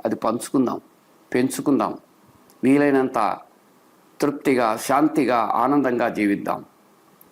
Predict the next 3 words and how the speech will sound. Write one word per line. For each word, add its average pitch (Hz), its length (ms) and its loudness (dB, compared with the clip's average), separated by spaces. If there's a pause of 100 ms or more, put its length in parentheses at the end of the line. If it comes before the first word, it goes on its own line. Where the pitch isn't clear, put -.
(380)
అనే 113 460 -2 (440)
పిలుపే 127 520 2 (280)
ఈనాడు 110 500 0